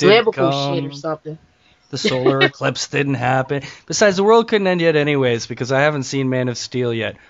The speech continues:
Speaker 1: Plus, they've introduced new Star Wars, which means the world definitely can't end yet. So
Speaker 2: It cannot end until I see the Justice League battle the Avengers. That's got to happen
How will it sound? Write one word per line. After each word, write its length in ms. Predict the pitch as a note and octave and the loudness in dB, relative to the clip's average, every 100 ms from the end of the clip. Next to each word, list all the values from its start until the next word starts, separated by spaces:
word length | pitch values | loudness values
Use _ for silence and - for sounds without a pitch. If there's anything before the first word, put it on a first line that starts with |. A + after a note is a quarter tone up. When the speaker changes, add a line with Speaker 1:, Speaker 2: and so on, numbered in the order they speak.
| _ | _
Speaker 1:
Plus, 300 | - G#3+ A3 | 0 2 2
they've 180 | G3 F3 | 0 0
introduced 480 | E3+ - C#3 C3+ - | 0 -4 -2 -2 0
new 100 | C3+ | -4
Star 400 | A#2+ - C#3 C#3+ | -2 0 0 2
Wars, 320 | C#3+ C#3+ C#3 | 0 0 -2
which 180 | C#3 C#3 | -4 -4
means 220 | C3+ A#2+ | -4 -4
the 80 | A#2+ | -4
world 320 | A#2+ B2 A2+ - - | 0 0 0 -4 -2
definitely 560 | G#3+ - C3+ G#2+ A2 | -2 -2 -6 -6 -10
can't 280 | A2 A2 G#2+ | -10 -10 -8
end 220 | G#2 G2+ | -8 -8
yet. 220 | G2 F2+ _ | -10 -12 _
So 200 | - - | -14 0
Speaker 2:
It 140 | G#3+ G3+ | 0 0
cannot 380 | C#4+ C4 C4+ D4 | -2 2 2 0
end 400 | C#4 C#4 A#3 G3+ G#3+ | -2 -2 -2 -6 -10
until 360 | G#3+ - A#3 G#3+ | -16 -8 -4 -2
I 120 | G3+ | -2
see 260 | - A#3 | -6 -12
the 80 | G#3+ | -12
Justice 540 | F3 G#3 G3+ - F#3 F3+ | -4 -4 -4 -6 -18 -12
League 440 | F#3 F3+ F3 D#3+ | -6 -4 -6 -6
battle 300 | F#3+ F3 F3+ | -4 -2 -4
the 160 | E3+ F3 | -8 -8
Avengers. 500 | D#3 F3+ F3 D#3+ D#3 | -6 -6 -6 -8 -4
That's 520 | G#3 A#3+ B3+ - _ D3 C3 | 2 4 2 -4 _ -18 -2
got 260 | G#3 G3+ | 0 0
to 60 | G3+ | -8
happen 340 | F#3+ F#3 F3+ | -10 -10 -12